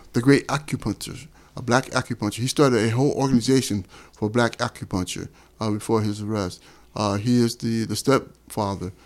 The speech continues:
of Tupac Shakur, right? Everybody who's loved Tupac Shakur should be fighting for his stepdad to be released from prison. Uh, we have, uh, uh, so of course, we have, uh, Sundiata Acoli.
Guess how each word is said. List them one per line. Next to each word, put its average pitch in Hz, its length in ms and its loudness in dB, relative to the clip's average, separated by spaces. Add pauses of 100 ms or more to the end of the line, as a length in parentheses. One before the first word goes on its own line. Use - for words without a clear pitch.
(180)
of 107 220 -2
Tupac - 400 -2
Shakur, - 480 -8 (300)
right? 104 260 -4 (300)
Everybody 156 420 6
who's 143 180 6
loved 139 300 6
Tupac 147 240 2
Shakur 131 340 0
should 120 140 -2
be 113 80 0
fighting 123 300 2
for 110 340 -2 (240)
his - 180 -2
stepdad 104 440 0
to - 40 -6
be 101 120 0
released 101 300 -4
from 101 100 -6
prison. 98 400 -8 (440)
Uh, 95 220 -2
we 113 140 -2
have, 113 340 0
uh, 113 320 0
uh, 104 320 -4
so 120 200 -2
of 117 260 -6
course, 123 260 -2
we 120 100 -4
have, 113 260 -2
uh, 104 200 -4 (400)
Sundiata 113 540 4
Acoli. 135 400 -2